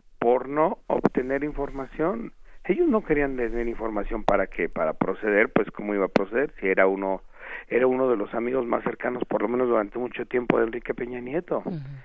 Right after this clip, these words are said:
Speaker 1: Entonces, habría que ver ahora qué es lo que ha hecho, mm, el fiscal, eh, Gertz Manero, saber si ya,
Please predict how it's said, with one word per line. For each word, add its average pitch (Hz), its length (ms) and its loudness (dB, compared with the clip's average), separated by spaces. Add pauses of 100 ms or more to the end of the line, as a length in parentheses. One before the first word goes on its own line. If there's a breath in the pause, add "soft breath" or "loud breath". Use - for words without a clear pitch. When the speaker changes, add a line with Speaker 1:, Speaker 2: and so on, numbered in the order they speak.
(360 loud breath)
Speaker 1:
Entonces, 160 480 6 (120)
habría 160 260 6
que 185 120 4
ver 180 140 8
ahora 156 300 6
qué - 180 -4
es 147 80 -6
lo 160 120 -8
que - 140 -6
ha 127 100 2
hecho, 123 480 0
mm, 107 300 -8
el 98 240 -6
fiscal, 110 500 4
eh, 90 1080 -10
Gertz - 320 4
Manero, 107 440 4 (720 soft breath)
saber 113 460 4 (100)
si 104 200 -6
ya, 101 180 2